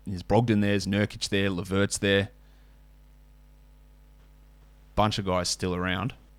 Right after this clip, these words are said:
which I'm not gonna be able to afford, 'cause the most I can bid on someone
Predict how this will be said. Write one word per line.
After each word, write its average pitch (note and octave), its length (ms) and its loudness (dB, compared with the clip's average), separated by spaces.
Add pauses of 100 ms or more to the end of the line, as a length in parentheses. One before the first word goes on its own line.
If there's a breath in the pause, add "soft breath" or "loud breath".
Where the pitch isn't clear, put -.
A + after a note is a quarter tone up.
(140)
which - 120 -8
I'm F2+ 160 -2
not G2+ 300 -2
gonna F2+ 140 -4
be F#2 120 -2
able F2+ 180 0
to F2 140 -8
afford, F#2 460 -4
'cause G2 120 -4
the G2 80 -2
most A2 360 4
I F#2+ 100 2
can F#2 180 -4
bid G2+ 220 0
on G2+ 160 0
someone F2+ 460 -2